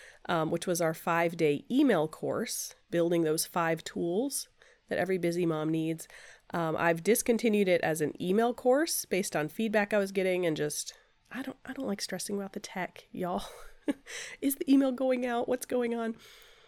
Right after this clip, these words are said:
So I've revamped it, um, really jazzed it up. It's an ebook now. And so this would be a great resource for you, totally free.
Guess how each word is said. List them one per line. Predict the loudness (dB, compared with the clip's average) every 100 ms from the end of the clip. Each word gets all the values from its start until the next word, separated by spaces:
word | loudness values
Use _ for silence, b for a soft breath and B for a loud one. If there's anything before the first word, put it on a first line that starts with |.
| B B
So | 2 6 6
I've | 6 2 2
revamped | 4 6 6 6 6
it, | 8 6 2 -14 -2
um, | 0 2 0 -2 -4 -8 -10
really | -2 2 2
jazzed | 2 2 2 0
it | 2
up. | 2 0
It's | -6 0
an | 2 4 2 4
ebook | 4 6 2 -4 -20 -6
now. | -2 0 0
And | 0 0
so | 2
this | 2 0
would | 0
be | 2
a | 2
great | 2 2 2
resource | 0 -2 0 -2 -2
for | -2 -2
you, | 0 -2 -4 -4
totally | 0 0 2 0
free. | 0 0 0 0 -6